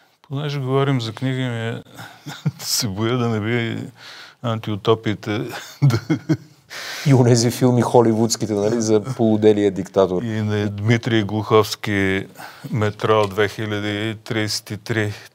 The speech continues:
Speaker 1: друг, а, също прогонен иностранен, а, чужд
Speaker 2: Агент,
Speaker 1: агент.
Speaker 2: <laughs> да.
Speaker 1: И също знаменит писател руски. Но, а, иска ми се да,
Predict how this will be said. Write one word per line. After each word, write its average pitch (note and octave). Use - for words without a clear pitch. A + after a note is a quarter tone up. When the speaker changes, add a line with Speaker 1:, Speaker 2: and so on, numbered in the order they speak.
Speaker 1:
друг, A2
а, G2+
също -
прогонен G#2
иностранен, G#2+
а, C3+
чужд A#2+
Speaker 2:
Агент, A2+
Speaker 1:
агент. G#2+
Speaker 2:
<laughs> G#2
да. G2
Speaker 1:
И G2+
също A2
знаменит G#2
писател G#2
руски. A2
Но, A2
а, A2+
иска D#3+
ми C3
се C3
да, B2